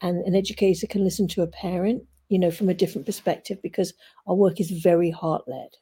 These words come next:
And one of the first practices we, we teach you is a heart meditation, which I can share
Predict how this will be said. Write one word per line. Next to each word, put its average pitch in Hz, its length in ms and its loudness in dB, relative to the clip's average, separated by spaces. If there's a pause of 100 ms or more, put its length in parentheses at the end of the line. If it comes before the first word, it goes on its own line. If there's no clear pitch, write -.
And 180 100 -4
one 175 140 2
of 170 80 0
the 165 60 2
first 165 340 0
practices - 560 -12
we, 139 340 -6 (340)
we 175 100 -2
teach 214 400 2
you 151 160 4
is 143 160 2
a 143 60 4
heart 151 280 -2
meditation, 147 800 -4
which - 180 -8
I 147 60 -8
can 160 160 -10
share 147 360 -2